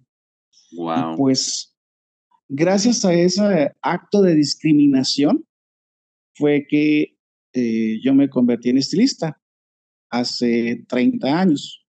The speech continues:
Speaker 2: Fue algo muy curioso porque, pues, bueno, yo nunca he negado la cruz de mi parroquia.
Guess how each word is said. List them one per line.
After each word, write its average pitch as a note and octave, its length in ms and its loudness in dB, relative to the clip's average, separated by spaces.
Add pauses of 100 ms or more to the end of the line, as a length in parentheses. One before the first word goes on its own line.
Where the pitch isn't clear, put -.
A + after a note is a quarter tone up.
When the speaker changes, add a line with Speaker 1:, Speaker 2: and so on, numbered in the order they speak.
(1300)
Speaker 2:
Fue G3+ 160 0
algo G#3+ 160 4
muy G#3+ 300 4
curioso D#3 460 2
porque, A2+ 500 -4
pues, C3 200 -2
bueno, D#3+ 200 2
yo D#3+ 200 4
nunca F#3 360 4
he E3 120 2
negado D#3 400 2
la C#3+ 120 2
cruz C#3+ 280 -2
de D#3 60 4
mi C#3 100 4
parroquia. C#3+ 540 -2